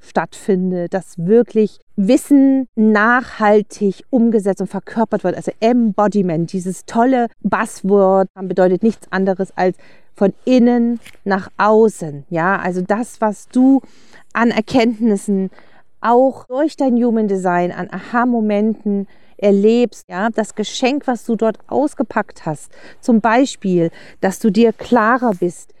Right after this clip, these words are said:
über deine bewusste Sonne,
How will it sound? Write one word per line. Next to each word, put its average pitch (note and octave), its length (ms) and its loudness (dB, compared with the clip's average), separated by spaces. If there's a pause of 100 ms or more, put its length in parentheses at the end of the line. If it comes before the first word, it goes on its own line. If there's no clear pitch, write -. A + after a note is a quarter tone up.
(280)
über B3 520 4 (200)
deine A3 440 4
bewusste A3+ 760 -2 (220)
Sonne, G3 680 -2